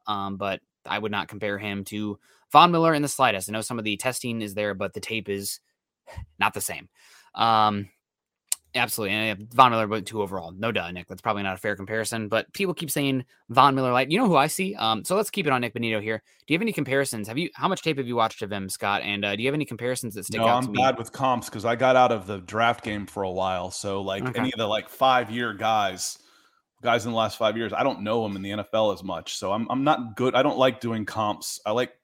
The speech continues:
Speaker 2: telling you what I've seen,
Speaker 1: Mm-hmm.
Speaker 2: and I'm, I'm not a comps guy right now.
Speaker 1: I see a lot of, so I heard some good ones for him. Uh, the ones that I hate are always, like, diet something, like diet Von Miller or a light version of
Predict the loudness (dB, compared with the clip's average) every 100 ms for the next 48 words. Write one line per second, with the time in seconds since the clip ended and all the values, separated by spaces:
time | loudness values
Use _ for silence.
0 | _ 0 0 0 0 0 -2 -4 -6 -4
1 | -4 -8 -12 _ -10 -10 -10 -8 -4 -2
2 | 0 4 6 6 2 -4 -4 -4 -4 -4
3 | -8 -10 -12 -16 _ _ _ _ _ _
4 | -16 -2 0 0 0 0 2 0 2 4
5 | 4 0 -4 0 2 4 2 0 -2 0
6 | -2 -2 -4 -4 -4 -4 -4 -4 -4 -2
7 | 0 2 0 2 2 2 0 -2 -6 -6
8 | -2 0 -2 -6 -8 -8 -10 -10 -2 0
9 | 0 0 -2 0 -2 -4 -6 -8 -8 -2
10 | -2 -2 _ -18 -2 0 0 -2 -6 -4
11 | -4 -6 -8 -6 -4 -4 -6 -12